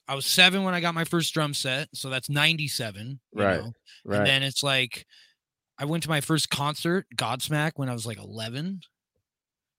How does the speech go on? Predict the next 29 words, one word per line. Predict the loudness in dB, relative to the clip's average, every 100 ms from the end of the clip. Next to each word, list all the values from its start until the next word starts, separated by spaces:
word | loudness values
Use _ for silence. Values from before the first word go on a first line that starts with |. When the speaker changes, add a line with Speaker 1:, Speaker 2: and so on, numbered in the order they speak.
| _ _ _ _
Speaker 2:
Okay. | -4 -2 -2
Speaker 1:
Eleven? | -4
Yeah, | -2 -2 -2 -10 -10
that | -6
was, | -4
like, | -4 -4
the |
first, | -2 -2 0
like, | -4 -4
major | -4 -2 -4
concert. | -6 -6 -6 -4 -4 -4
And | -4
so, | 0 4
like, | 4 6
I |
was | 4 6
listening | 6 6 4
to | 4
that | 4 4
kind | 2 0
of | 2
stuff | 0 2
when | 0
I |
was | 0 0
younger. | 0 2 0 -4 -6 -20 -20 _
Then | 0
I | 4
met | 4 2